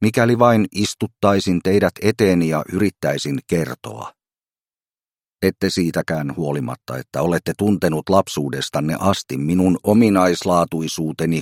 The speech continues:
kaiun. Rakas poikani Julian, kun lasken kynän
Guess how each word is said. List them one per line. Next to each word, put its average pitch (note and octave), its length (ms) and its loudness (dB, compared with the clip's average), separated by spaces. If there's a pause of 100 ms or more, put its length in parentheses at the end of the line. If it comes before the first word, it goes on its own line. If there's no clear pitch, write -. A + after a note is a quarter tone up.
kaiun. D#2+ 640 0 (2000)
Rakas G#2+ 320 2
poikani G#2 500 4
Julian, G2 560 0 (800)
kun G#2+ 220 4
lasken G2 440 2 (100)
kynän B1+ 480 -4